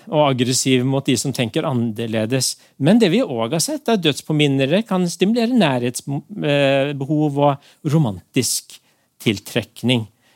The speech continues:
Eh, og det, det ser jo også en la-, mang en, en kjærlighetshistorie også gjerne har en truende skygge, eh, over seg, og som gjør det møtet,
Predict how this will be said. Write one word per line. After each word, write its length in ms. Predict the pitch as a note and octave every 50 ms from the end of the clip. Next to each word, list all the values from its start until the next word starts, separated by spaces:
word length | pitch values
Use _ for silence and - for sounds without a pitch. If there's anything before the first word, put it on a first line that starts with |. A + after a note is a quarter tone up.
| _ _ _
Eh, 180 | D#3 C#3 C#3+ D#3+
og 100 | - E3 D#3
det, 140 | E3 E3 F3+ E3
det 100 | E3+ D#3+
ser 220 | - C#3+ C3 A#2+
jo 100 | C3 D3
også 320 | D3 C#3+ A#2+ - - C#3+ C#3+
en 100 | C#3 A#2+ B2
la-, 120 | A2+ A#2 A2+
mang 240 | A2+ A2 A2 G#2+ G#2+ B2
en, 140 | B2 A#2 A#2 - _ _ _ _
en 120 | - A#2
kjærlighetshistorie 920 | - D#3 C3 G2 G2+ G2 - - A2 - - - A2+ G#2+ G2+ G2+ A2+ B2 - - _ _ _ -
også 320 | A#2+ - - - A2+ A2 - _ _ _ _ B2+
gjerne 300 | B2 A2 G2 A2 A#2 A2 -
har 320 | - G#2 A2 A#2+ C3 B2+ - _ _ -
en 100 | A#2+ G#2+ -
truende 420 | - - D#3+ C3+ - - A#2 A2+
skygge, 400 | - - D3+ B2+ - - - B2 - - _ _ _ _ _ _ - -
eh, 180 | G#2+ G#2+ A2 A2
over 260 | - G#2 G2+ G#2 - -
seg, 200 | - B2+ B2+ - _ _ _ _ _ _ _ -
og 120 | A#2 G#2+
som 160 | - B2 A#2
gjør 420 | - - A2+ A2 A#2 A#2+ B2 B2 A2
det 120 | G#2+ G#2 A#2
møtet, 540 | B2+ A2+ F#2+ - _ - A#2 A2 A2 -